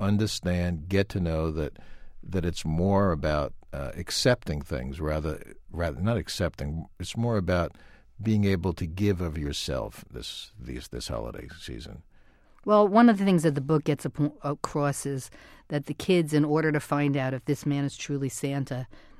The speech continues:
Speaker 2: they have to prove it. They f-, they form a spy club. They have to, to vote in unison that the man that they found was Santa, and they had to decide that he had the spirit.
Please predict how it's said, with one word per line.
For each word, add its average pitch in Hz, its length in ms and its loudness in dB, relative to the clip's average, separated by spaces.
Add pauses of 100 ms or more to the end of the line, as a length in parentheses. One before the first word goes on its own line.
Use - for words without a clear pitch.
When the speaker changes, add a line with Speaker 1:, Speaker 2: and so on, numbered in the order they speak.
(100)
Speaker 2:
they 151 120 0
have 156 160 2
to 147 100 -8
prove 143 300 -2
it. 127 100 -8
They 147 100 -2
f-, 139 180 -8
they 160 140 0
form 151 360 0
a 139 60 0
spy 135 320 -2
club. 120 380 -10 (120)
They 151 120 -2
have 156 180 -2
to, 147 260 0
to 139 140 -8
vote 143 400 0 (880)
in 156 180 2
unison 143 520 2
that 139 120 0 (140)
the 147 280 -6 (160)
man 143 280 0
that 139 140 -2
they 139 100 -2
found 139 340 -4
was 135 80 -6
Santa, 135 580 -4 (360)
and 139 200 0
they 156 200 2
had 151 160 0
to - 80 -8
decide 139 480 -4
that 135 100 -6
he 147 140 -2
had 139 140 -4
the 135 40 -12
spirit. 143 540 -4